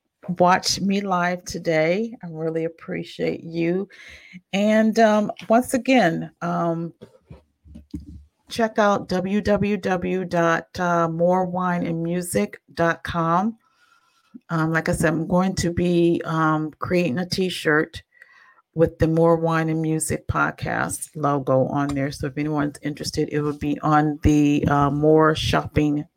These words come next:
dot, um, C O website, which is also, which is really called More Online Mall. So I want you to check it out, uh, um, uh, post when it's, uh, available for,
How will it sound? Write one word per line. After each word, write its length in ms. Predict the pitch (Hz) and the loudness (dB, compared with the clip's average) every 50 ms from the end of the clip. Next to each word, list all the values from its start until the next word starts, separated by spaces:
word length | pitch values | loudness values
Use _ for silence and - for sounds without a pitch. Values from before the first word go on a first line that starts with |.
| - | -10
dot, 340 | 135 139 135 135 131 - - _ _ _ _ _ _ _ - - | -4 -2 0 0 0 -2 -4 _ _ _ _ _ _ _ -6 -4
um, 540 | 135 135 135 127 123 123 120 120 135 131 135 - _ _ _ _ _ _ _ _ _ _ - | -2 -4 -4 -2 -4 -4 -4 -4 -6 -8 -12 -18 _ _ _ _ _ _ _ _ _ _ -4
C 360 | - - - 156 143 147 135 | 0 0 2 2 2 0 0
O 320 | 143 143 139 139 139 139 139 139 | 0 0 2 2 0 0 0 2
website, 640 | 147 147 151 - - - - 170 156 156 156 156 - - - - - - - - | 2 2 2 2 2 2 2 2 4 4 2 0 -2 -6 -16 -18 -18 -16 -10 -6
which 140 | - - - | -4 -2 0
is 120 | 127 - | 0 2
also, 260 | 143 147 160 - - - - | 2 2 2 0 -4 -10 -4
which 260 | 160 160 170 - - | 0 2 2 4 4
is 140 | 151 139 139 | 2 0 2
really 280 | 151 170 165 160 151 147 | 2 4 4 4 2 0
called 460 | - - 156 143 143 143 135 143 143 | -2 -2 -2 0 2 0 0 -2 -4
More 440 | 147 147 147 147 143 139 - - - | -4 -2 0 0 0 0 -2 -2 -4
Online 500 | 147 151 151 139 143 143 139 135 135 131 | -4 -2 -2 -2 -4 -4 -4 -6 -6 -6
Mall. 400 | 135 131 127 123 120 117 127 - _ _ _ _ _ _ _ _ _ _ _ _ _ _ _ _ _ _ _ _ _ _ _ _ _ - | -4 -2 -2 -2 -4 -6 -10 -14 _ _ _ _ _ _ _ _ _ _ _ _ _ _ _ _ _ _ _ _ _ _ _ _ _ -8
So 280 | - - - 147 151 147 | -2 -2 0 0 0 -2
I 100 | 147 151 | -2 -2
want 240 | 151 151 151 - | -2 -4 -4 -6
you 80 | - - | -6 -8
to 80 | 156 139 | -6 -4
check 300 | - - 151 147 - 147 | -2 0 -2 -2 -2 -4
it 80 | 135 | -2
out, 180 | 143 139 139 139 | -2 0 0 0
uh, 140 | 143 139 131 135 - - | -2 -2 -4 -8 -10 -6
um, 380 | 143 139 139 147 147 - - _ _ _ _ - - - _ - - _ - | -4 -2 -2 -2 -4 -6 -10 _ _ _ _ -20 -20 -20 _ -20 -14 _ 0
uh, 240 | 160 156 143 147 147 | 2 2 2 2 0
post 640 | - - - 165 151 151 156 156 - - - - - - _ _ _ _ _ _ - | 0 0 2 2 2 2 2 0 -2 -6 -8 -8 -10 -14 _ _ _ _ _ _ -12
when 240 | 165 156 156 151 | -8 -6 -6 -4
it's, 240 | 147 151 143 - - | -4 -4 -4 -6 -6
uh, 220 | 143 143 139 135 135 | -4 -4 -6 -6 -4
available 640 | 135 147 143 143 143 147 139 139 143 147 151 151 - - | -4 -4 -4 -4 -4 -4 -4 -2 -2 -2 -2 -4 -6 -8
for, 340 | - 143 139 139 139 139 | -6 -4 -4 -4 -4 -6